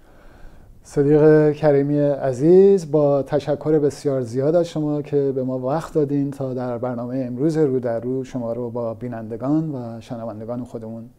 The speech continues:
داشته باشیم. با امید پیروزی و با آرزوی موفقیت برای شما در پیشبرد فعالیت‌های عمیقاً کارگری و سوسیالیستی.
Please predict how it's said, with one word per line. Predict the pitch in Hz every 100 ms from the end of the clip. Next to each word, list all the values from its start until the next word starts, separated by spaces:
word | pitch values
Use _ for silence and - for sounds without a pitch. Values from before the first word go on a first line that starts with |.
| -
داشته | 113 - 160
باشیم. | 170 156 156 151 151 - - - - - - - -
با | 135 127 -
امید | 139 139 135 143 139 131 123 _
پیروزی | - 131 131 120 156 175
و | 165 139 135 135
با | 127 156 131 127
آرزوی | 123 123 117 139 139
موفقیت | 135 127 - 131 127 139 165
برای | 156 147 147
شما | 143 143 143 147
در | 131 127 120 120
پیشبرد | - - 120 - - 147 151 147 147
فعالیت‌های | 143 139 120 120 120 - 135 135 131 156 _ _
عمیقاً | 135 120 123 117 143 165 165 160 - - -
کارگری | 139 123 117 117 123 127
و | 123 117 113 117 -
سوسیالیستی. | 104 - 104 101 - -